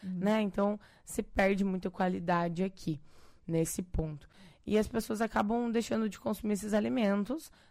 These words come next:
Speaker 2: não só por isso, mas usam isso de desculpa,
Speaker 1: Uhum.
Speaker 2: na minha opinião. Porque não é porque ela não é mais o sabor que você deve deixar de consumir. Se você não tem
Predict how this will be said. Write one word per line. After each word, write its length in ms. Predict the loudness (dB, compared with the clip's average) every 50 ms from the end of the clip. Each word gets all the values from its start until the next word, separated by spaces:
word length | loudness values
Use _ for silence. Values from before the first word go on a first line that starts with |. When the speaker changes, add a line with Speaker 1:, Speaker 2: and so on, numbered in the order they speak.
| _ -4
Speaker 2:
não 280 | 0 2 4 4 2 2
só 160 | 0 -2 -4
por 220 | -2 0 0 2
isso, 240 | 2 0 0 0 0
mas 240 | 2 2 2 2 2
usam 300 | 0 0 2 2 2 2
isso 280 | 0 -2 -4 -8 -8 -6
de 160 | -4 -4 -2
desculpa, 800 | -2 -2 -2 -2 -4 -6 -4 0 2 2 2 2 0 -2 -2
Speaker 1:
Uhum. 280 | -2 -2 -2 -4 -6 -4 -2
Speaker 2:
na 160 | 0 2 2
minha 180 | 4 4 2 2
opinião. 480 | 2 2 2 2 4 4 4 2 2 -2 -8 -18 -20 -16 _
Porque 640 | -2 0 0 0 0 0 2 4 6 6 6 4 4 4
não 200 | 4 4 4 4
é 80 | 4 2
porque 340 | 2 0 -2 0 0 0 0
ela 160 | 2 2 4
não 160 | 4 4 4
é 80 | 4 4
mais 260 | 4 2 2 0 -2
o 60 | -2
sabor 380 | -2 -2 -2 0 0 0 -2 -4
que 100 | -4 -4
você 220 | -4 -2 -2 -2
deve 200 | -2 -2 -2 -2 -4
deixar 240 | -6 -4 -4 -4 -6
de 80 | -4
consumir. 340 | -4 -4 -4 -2 -2 -4 -4
Se 80 | -4 -6
você 220 | -8 -6 -4 -2
não 100 | -2 -2
tem 340 | -2 -4 -6 -6 -8 -10